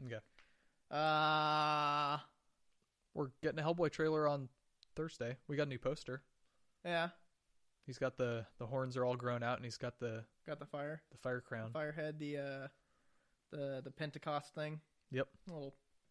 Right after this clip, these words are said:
Speaker 2: joke, Christian joke for y'all. <sighs> Yeah, uh,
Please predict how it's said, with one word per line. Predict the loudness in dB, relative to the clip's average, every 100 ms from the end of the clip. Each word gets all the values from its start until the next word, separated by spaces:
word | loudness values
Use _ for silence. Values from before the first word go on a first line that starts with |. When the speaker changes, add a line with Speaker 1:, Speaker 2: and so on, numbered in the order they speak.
| _ _ -14 -6
Speaker 2:
joke, | -2 -2 -4 -16 _ -18 -18 -20 -8
Christian | -8 -6 -6
joke | -4 -4 -4
for | -4
y'all. | -2 0 -4 -10 -20 -20 _ _ _ _ _ _ _ _ _ _ -16
<sighs> | -12 -10 -12 -14 -20 -20 -20 _ _ _ _ _ _ _
Yeah, | 0 0 0
uh, | -2